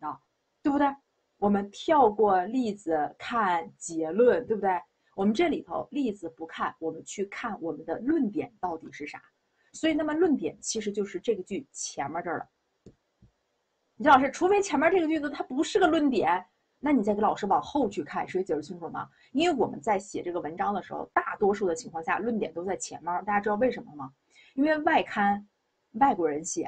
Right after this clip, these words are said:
的啊，外国人写的，外国人写东西，他最愿意简单明了，上来直接抛论点。他不像我们中国人写，比如说我先给你啊，这个一顿寒暄啊，搁这拐弯抹角的，是吧？我们讲求的是一个委婉啊，然后再说。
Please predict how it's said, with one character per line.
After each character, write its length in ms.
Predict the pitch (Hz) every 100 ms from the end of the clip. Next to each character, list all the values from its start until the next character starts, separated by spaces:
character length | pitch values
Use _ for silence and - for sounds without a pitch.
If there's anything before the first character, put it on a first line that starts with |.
| -
的 60 | - - _ _
啊， 180 | 190 175
外 180 | 202 233
国 140 | 175
人 120 | 151
写 200 | 175 -
的， 140 | - - _ - 233
外 220 | 339 311
国 120 | 196 165
人 280 | 160 165 - _
写 360 | - - 175 147
东 200 | 190 214
西， 300 | 208 165 -
他 180 | - 196
最 320 | 196 - 320
愿 180 | 240 202
意 140 | 165 160
简 260 | - 165
单 160 | 170 185
明 200 | 160 170
了， 200 | 165 - -
上 360 | - 262 214
来 120 | 160
直 240 | 156 - 175
接 200 | 202 196
抛 180 | - 165
论 200 | 170 160
点。 200 | 147 - _ _ _ _
他 120 | -
不 140 | 311 220
像 180 | 294 254
我 80 |
们 140 | 151 165
中 120 | 220
国 100 | 220
人 100 | 165
写， 220 | 208 175
比 80 | 151
如 100 | 160
说 100 | 185
我 80 | 165
先 140 | 180
给 80 | 196
你 180 | 180 156 _ _ _
啊， 120 | -
这 100 | 170
个 80 | 185
一 160 | 180 185
顿 240 | 196 262
寒 240 | 131 131 156
暄 260 | 190 208 202
啊， 220 | 196 160
搁 100 | 156
这 120 | 180
拐 240 | 185 190 151
弯 240 | 208 247
抹 180 | 277 330
角 320 | 220 185 -
的， 160 | 180 175
是 80 | 202
吧？ 220 | 196 175
我 80 | 180
们 240 | 196 247 -
讲 240 | 226 165
求 120 | -
的 80 | 185
是 140 | 226
一 80 | 269
个 100 | 247
委 280 | 233 240 240
婉 220 | 302 226
啊， 200 | - 175
然 140 | 156 170
后 60 |
再 100 | 190
说。 380 | 185 - 165 156